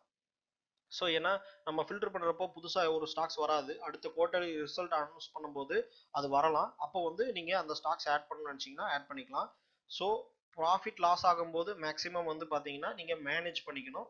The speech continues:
So, அதுதான் வந்து முக்கியமான விஷயம். ஓகேங்களா? So, இந்த சீரிஸ் பொறுத்த வரைக்கும் இதோட நம்ம வந்து complete பண்றோம். சரிங்களா? இப்போ நீங்க வந்து என்ன பண்ணணும் அப்படின்னு கேட்டீங்கன்னா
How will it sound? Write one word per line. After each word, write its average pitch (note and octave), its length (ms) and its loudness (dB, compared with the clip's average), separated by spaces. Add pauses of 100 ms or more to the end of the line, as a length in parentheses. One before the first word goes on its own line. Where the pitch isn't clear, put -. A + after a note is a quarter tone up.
So, D#3 200 -4
அதுதான் D3 300 0
வந்து D3 220 -10
முக்கியமான C#3 460 -8
விஷயம். B2+ 340 -10
ஓகேங்களா? B2+ 440 -8 (760)
So, - 160 -2 (400)
இந்த G3 340 -4 (640)
சீரிஸ் G3+ 260 -4
பொறுத்த F#3 220 -4
வரைக்கும் F3+ 400 -2
இதோட F3+ 320 0
நம்ம D#3+ 220 -2
வந்து D3+ 240 2 (600)
complete E3+ 240 -2
பண்றோம். C#3+ 320 -2 (200)
சரிங்களா? D3 300 -2 (500)
இப்போ G#3 500 0 (280)
நீங்க G3 320 -4
வந்து F#3+ 180 -2
என்ன F#3 160 2
பண்ணணும் F3 320 2
அப்படின்னு D#3 260 -2
கேட்டீங்கன்னா C#3 340 -4